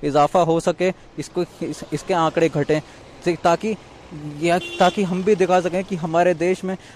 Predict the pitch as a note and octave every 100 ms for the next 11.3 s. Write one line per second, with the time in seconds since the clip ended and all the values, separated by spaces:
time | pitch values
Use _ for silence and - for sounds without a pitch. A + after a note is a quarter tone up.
0 | - E3+ G3+ - - - D#3+ F3+ G#3+ G3
1 | - F#3+ - - - D#3 D#3+ E3+ D#3+ F3
2 | E3 E3 D3+ C#3 C#3 C3+ - - C#3 C#3+
3 | D#3+ E3 D#3+ E3+ F#3 F3+ G3 D3+ D#3 F#3
4 | E3+ D#3+ F#3 - - D#3 G3 F#3 F3+ G3+
5 | F#3+ G3 - G#3 G3+ F#3+ F3+ E3+ - F#3
6 | F#3 - - - F#3 F3 E3 G3 G3+ G#3
7 | - - - - D#3 F3+ F3 G#3+ G3 G3+
8 | G#3 F3 D#3+ E3+ F#3 F3 F3 F#3 - -
9 | - A#3+ - G3+ D#3 C3+ - - - -
10 | - C#3 D#3 D#3+ G#3 G3+ G#3+ G3+ - F3
11 | F3 F3